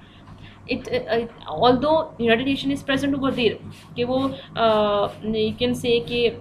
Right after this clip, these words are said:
पेनल्टीज इम्पोज कर रही हैं, लेकिन फिर भी सही तरीके से they are unable to enforce policy norms। अगर हम इस overall अगर हम बात करें ग्लोबल गवर्नेंस की कि, कि क्या है,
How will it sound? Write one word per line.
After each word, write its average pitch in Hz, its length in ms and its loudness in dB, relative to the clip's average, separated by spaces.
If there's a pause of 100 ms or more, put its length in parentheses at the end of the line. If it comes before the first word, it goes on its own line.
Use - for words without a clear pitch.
(280)
पेनल्टीज 233 680 -2
इम्पोज 220 340 -2
कर 220 140 -2
रही 214 260 -2
हैं, 226 160 -2 (640)
लेकिन 247 260 0
फिर 269 240 2
भी 247 280 0 (220)
सही 269 260 4
तरीके 226 320 2
से 233 120 -6
they 214 200 4
are 240 160 -2
unable 233 440 0
to 220 160 0
enforce 226 520 4 (420)
policy 220 380 2 (680)
norms। - 380 -12 (720)
अगर 220 300 2
हम 262 420 0
इस - 180 -2
overall 269 560 2
अगर 240 160 0
हम 247 140 -2
बात 220 280 0
करें 226 240 -2
ग्लोबल 220 480 0
गवर्नेंस 208 520 -4
की 233 200 -6
कि, 226 180 -8 (1080)
कि 240 60 -4
क्या 233 240 -2
है, 247 240 -4